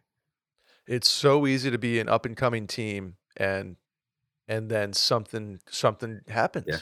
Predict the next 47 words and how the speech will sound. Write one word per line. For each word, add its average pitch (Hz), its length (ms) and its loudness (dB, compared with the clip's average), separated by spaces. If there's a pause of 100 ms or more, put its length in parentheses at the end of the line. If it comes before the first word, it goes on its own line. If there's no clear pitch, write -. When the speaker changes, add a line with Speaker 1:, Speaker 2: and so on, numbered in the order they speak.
(880)
Speaker 1:
And 101 240 -4
you, 104 380 -6
and 95 160 -12
then 98 220 -6
the, 101 180 -8
you 95 160 -10
look 98 120 -8
at 95 60 -20
the 113 100 -4
Rangers, 127 760 -4 (300)
and 104 180 -6
then 101 440 -4
you 104 60 -8
look 107 160 -6
at, 113 100 -8 (140)
like, 101 240 -8
now 101 200 -4
the 113 80 0
Kraken 156 440 6
are, 110 240 4
are 107 120 4
flying, 107 500 0
but 101 200 -6 (420)
is 104 180 -8
that 113 260 4
real? 143 460 4
And, 101 180 -4
and 107 180 -8
then 104 140 -8
you 110 60 -6
look 117 120 -2
at 123 60 -10
the 127 80 -6
Jets, 139 440 2
who 135 100 0
are 110 80 2
supposed 120 260 -2
to - 60 -14
be 113 160 -2
a 110 100 0 (120)
Stanley 127 320 -4
Cup 165 200 -2
contender 113 520 -2
last 110 300 2
year, 110 140 0
and 104 80 -4
they 139 200 -2